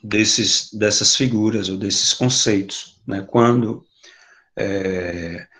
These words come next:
ou dessas etapas, né, dessas, dessas esferas que garantem, né,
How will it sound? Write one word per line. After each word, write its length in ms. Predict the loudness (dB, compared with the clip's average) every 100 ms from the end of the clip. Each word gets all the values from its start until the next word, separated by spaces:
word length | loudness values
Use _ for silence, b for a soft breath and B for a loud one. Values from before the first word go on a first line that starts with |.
| b
ou 120 | 4
dessas 380 | 6 6 4 4
etapas, 720 | 4 4 4 4 0 -6 -4
né, 180 | -2 -2
dessas, 480 | -2 -2 -2 -2
dessas 360 | -2 0 2 2
esferas 840 | 2 2 4 4 4 2 2 0 B B B B
que 80 | -4
garantem, 640 | 2 4 4 2 0 -4 -6
né, 380 | -6 -6 -10